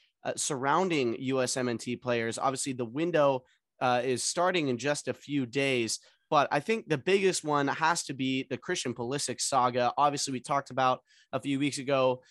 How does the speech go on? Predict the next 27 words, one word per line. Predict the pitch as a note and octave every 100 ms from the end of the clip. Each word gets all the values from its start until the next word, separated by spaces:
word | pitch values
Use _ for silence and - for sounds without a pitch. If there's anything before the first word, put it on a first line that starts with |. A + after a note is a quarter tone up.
| _
what | A#2+ A#2+
his | A#2+ A2+ A2
dad | D3 D3 D3 C#3
was | C#3+ C#3
saying | - C#3 C3+ C3+ C3+
about | A#2 A2+ A2 -
Chelsea, | - D3 C3+ - C#3 C3
Pulisic | C#3+ C#3+ B2+ C3 -
removing | B2+ A#2 D3 C#3 C#3+ C#3 C3 - _ _ _
Chelsea | D#3+ D3+ - C#3+
from | C#3 C3
his | B2+ A2+ G#2+ D#3+
Instagram | D#3 - - D3+ C#3+ C3
bio | C3+ C3+ C#3 C3+ C3
and | B2+ A#2
whatnot. | B2+ C3 C3 C3 C3 -
And | B2+ B2
now | C#3+ F#3+ A3+
reports | F3+ C#3 D3 C#3 C3+ - - _
have | C#3+ C3
come | D#3+ D3+
out | C#3+ -
from | E3 D3
Christian | - D#3+ - C3+
Falk | - D#3 D#3+
that | D3 C3+
Liverpool | C3 D3+ F#3 A3+ - D3+ C#3